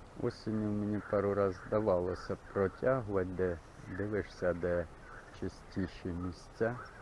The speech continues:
Ну, а в основному оце тільки закид і зразу... Обчищаєш той силікон з крючком.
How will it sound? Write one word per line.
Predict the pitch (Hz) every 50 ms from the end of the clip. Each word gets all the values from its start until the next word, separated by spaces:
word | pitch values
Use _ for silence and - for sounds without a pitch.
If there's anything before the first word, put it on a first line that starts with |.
| - - - - - - - - - - - - - - - - - - - -
Ну, | - 113
а | 113 110
в | 104 101
основному | 107 98 - - 113 110 110 110 110 113 110 107 101 90 85 - - - - - - - - - - - - -
оце | 95 92 - - 104
тільки | 92 - - 101 - - 107
закид | 92 90 107 117 117 - - 90 82 -
і | - 92
зразу... | 82 98 98 107 107 90 92 95 87 82 - - - - - - - -
Обчищаєш | 104 95 - - - - 95 - - - - 110 101 98 90 - - -
той | 92 90
силікон | 82 - - - 95 92 92 - - 92 87 90 87
з | - - -
крючком. | - 92 92 87 - - - - 90 87 85 80